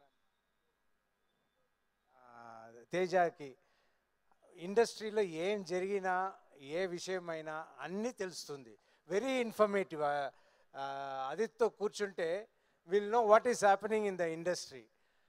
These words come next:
ఆ, అంత ఇన్ఫర్మేటివ్గా ఉంటారు, అలాగే అంత మంచి ఆర్టిస్ట్. హ్యాపీగా సరదాగా మేము గరుడవేగా చేసుకున్నాము.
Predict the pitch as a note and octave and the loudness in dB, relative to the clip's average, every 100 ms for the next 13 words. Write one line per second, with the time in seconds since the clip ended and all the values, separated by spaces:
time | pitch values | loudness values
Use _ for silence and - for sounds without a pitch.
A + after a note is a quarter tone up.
0 | _ _ D3+ D3+ D#3 D3+ D3+ D3+ D3 D3 | _ _ -10 -6 -4 -4 -4 -4 -4 -4
1 | D3 D3 C#3+ C#3+ D#3+ G#3 G#3+ - A3 G#3+ | -4 -6 -8 -6 -2 -2 2 4 4 2
2 | G#3 A#3+ A#3+ A#3+ A#3+ A#3 A3+ A#3 A#3+ A#3+ | 4 4 4 2 6 6 6 4 4 4
3 | C#4+ C#4+ _ _ _ _ D#3+ G3+ A3+ B3 | -2 -4 _ _ _ _ 0 2 6 6
4 | G3 F#3+ G#3+ F3+ G3+ A3 G#3+ F3 G3 G#3 | 6 4 -4 -2 -4 0 2 2 2 -2
5 | G3+ - - C#3 F3 - F#3+ F#3+ F#3+ F3+ | -6 -8 -14 -4 -4 -2 -2 2 0 -2
6 | D#3 E3+ F3+ F3+ F3 F3 - _ _ D3 | -6 2 2 4 0 -2 -4 _ _ -8
7 | E3 D3 E3 E3+ F3+ F3 E3 D#3+ E3 - | -6 0 2 4 4 6 4 2 -6 -4
8 | E3 D#3 D3+ D#3+ | -6 -6 -8 -10